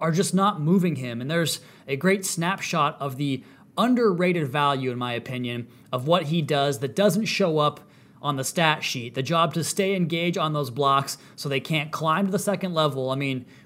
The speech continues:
when you double team, you definitely don't want to keep two bodies on one guy because that takes away your numbers advantage the offense might have,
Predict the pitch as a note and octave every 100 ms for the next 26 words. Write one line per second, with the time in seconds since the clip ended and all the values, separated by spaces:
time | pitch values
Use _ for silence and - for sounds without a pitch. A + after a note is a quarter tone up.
0 | - D3 D3+ E3 F#3 F#3+ F#3+ G3 D#3 C#3+
1 | - - _ - _ - C3 B2 F3+ F3+
2 | G3 D#3+ F3+ F3 D#3+ - E3+ - F#3+ G#3
3 | F3 F#3 E3+ D3 - D3 C#3+ D3 D#3 D3+
4 | F3+ F3+ D3 C3+ A#2+ C#3 C3+ C#3 C#3+ C#3+
5 | C#3 - B2 B2 B2+ B2+ C3 D3 A#3 G#3
6 | D#3+ B2 C3+ C3 A#2+ C3 B2+ B2+ B2 C#3
7 | B2+ B2+ G#3+ G#3 E3+